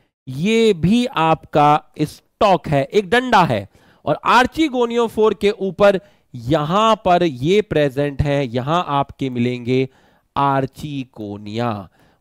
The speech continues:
और यहां आपके मिलेंगे antheridia, यहां मिलेंगे antheridia। तो यहां स्टॉक मिलती है,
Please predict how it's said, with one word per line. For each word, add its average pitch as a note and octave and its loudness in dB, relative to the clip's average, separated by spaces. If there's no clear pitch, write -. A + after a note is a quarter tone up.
और A2+ -4
यहां B2 -4
आपके B2 -4
मिलेंगे A2+ -4
antheridia, G#2+ -6
यहां C3+ -4
मिलेंगे A2+ -4
antheridia। G2 -8
तो A3+ 4
यहां A#3 4
स्टॉक - -2
मिलती F3 -2
है, D#3+ 2